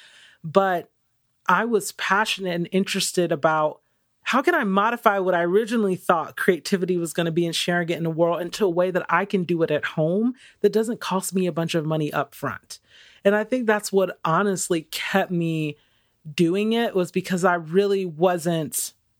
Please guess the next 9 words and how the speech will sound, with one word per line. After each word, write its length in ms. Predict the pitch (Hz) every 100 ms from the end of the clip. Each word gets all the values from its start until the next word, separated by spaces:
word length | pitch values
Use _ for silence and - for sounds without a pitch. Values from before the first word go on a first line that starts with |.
| _ _ _ _ _
losing 800 | 185 170 196 226 185 175 147 - _ _
much 760 | 175 151 156 156 - - - - _ _ _ _ _ _ _
of 60 | -
course 200 | 381 381
I 100 | 294
was 120 | 208
investing 460 | 208 175 175 185 151
time, 500 | - 139 151 254 294 _ _
but 400 | 202 185 156 -